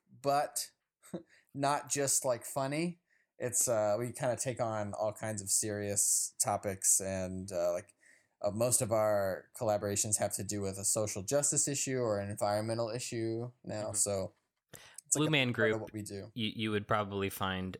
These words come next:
Speaker 2: in a Las Vegas show. Uh, Beyond This Point would be more of a, a thoughtful environment. Uh,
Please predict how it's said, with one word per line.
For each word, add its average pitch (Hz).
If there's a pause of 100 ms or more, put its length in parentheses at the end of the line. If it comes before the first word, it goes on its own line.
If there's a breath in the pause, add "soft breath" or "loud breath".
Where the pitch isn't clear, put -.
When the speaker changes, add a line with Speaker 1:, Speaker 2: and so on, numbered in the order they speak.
Speaker 2:
in 104
a 90
Las 92
Vegas 95
show. 87 (560 loud breath)
Uh, 92 (240)
Beyond 113
This 98
Point 113 (280)
would 101
be 98
more 98
of 92
a, 85 (1300 loud breath)
a 117
thoughtful 104
environment. 110
Uh, 92